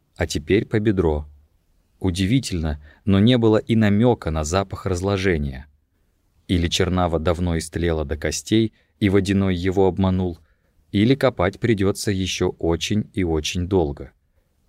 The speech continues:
Его бы порадовал первый вариант. Руки уже мелко подрагивали,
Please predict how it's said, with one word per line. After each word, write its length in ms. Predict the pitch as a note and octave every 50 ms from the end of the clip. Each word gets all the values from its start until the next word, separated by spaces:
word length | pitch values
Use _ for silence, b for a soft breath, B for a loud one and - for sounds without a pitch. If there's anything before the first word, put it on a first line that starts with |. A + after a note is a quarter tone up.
| _ _ _ _
Его 320 | - F#2 F#2+ A2 B2 D3
бы 160 | D#3+ D3 B2+ -
порадовал 560 | - F2+ F2 F#2 G2 F#2+ F#2+ F#2+ F#2+ F#2+ -
первый 460 | - - - F2 E2+ D#2 D#2 E2 D#2+
вариант. 560 | D#2 D#2+ D#2 D#2 D2 C#2+ C2+ C2 B1+ - _ _ _ _ _ _ _ _ _ _ _ _ _ _ _ _ _ _ _ _ -
Руки 320 | - F#2+ G#2+ G#2+ G2 - G#2
уже 220 | G#2 G2 G2 G#2
мелко 340 | G2 G2+ G#2 G2 F#2 - -
подрагивали, 840 | - G2+ F#2+ F#2+ G#2+ A#2+ A#2 G#2 E2 E2 D2 D2 C#2+ C#2 C#2+ D2